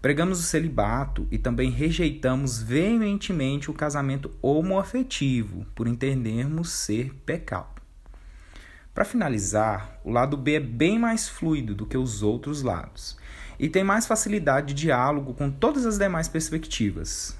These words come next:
além de ser o que mais se engaja em promover a conscientização sobre pessoas L G B T mais dentro das igrejas, que é um desafio e tanto.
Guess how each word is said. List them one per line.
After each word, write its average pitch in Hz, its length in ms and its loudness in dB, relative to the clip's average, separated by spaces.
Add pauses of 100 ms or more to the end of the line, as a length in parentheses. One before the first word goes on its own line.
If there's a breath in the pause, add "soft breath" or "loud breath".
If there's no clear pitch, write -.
(100)
além 135 340 2
de 196 120 0
ser 160 260 2
o 156 80 0
que 156 160 -4
mais 156 500 2
se - 180 0
engaja 143 760 2
em 139 200 -2
promover 165 720 4
a 156 60 2
conscientização 170 1300 0
sobre 139 300 -6
pessoas 131 460 -2
L 175 200 0
G 180 140 -2
B 165 160 -2
T 160 160 -2
mais 127 480 0
dentro 131 480 -2
das 165 240 -2
igrejas, 113 720 0 (480 loud breath)
que 143 80 4
é 127 60 8
um 139 80 2
desafio 143 440 0
e 160 40 -2
tanto. 95 520 -4